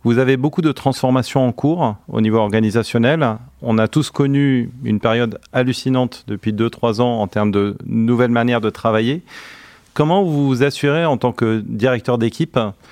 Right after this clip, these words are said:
que tous les collaborateurs restent connectés à la marque, à votre projet d'entreprise ?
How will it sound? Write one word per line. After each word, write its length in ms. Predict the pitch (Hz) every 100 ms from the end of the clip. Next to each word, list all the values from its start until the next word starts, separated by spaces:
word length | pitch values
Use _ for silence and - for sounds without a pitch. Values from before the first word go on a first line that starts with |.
| - - _
que 340 | - 143 156 151
tous 140 | - 151
les 140 | 139
collaborateurs 1080 | - 135 131 127 127 - 139 135 107 101 107
restent 300 | 110 127 123
connectés 460 | - 120 117 -
à 80 | 117
la 100 | 104
marque, 320 | 110 151 - 104 98 -
à 140 | 104
votre 300 | 98 113 -
projet 320 | 113 - 107 110
d'entreprise ? 640 | 101 - 110 - 151 113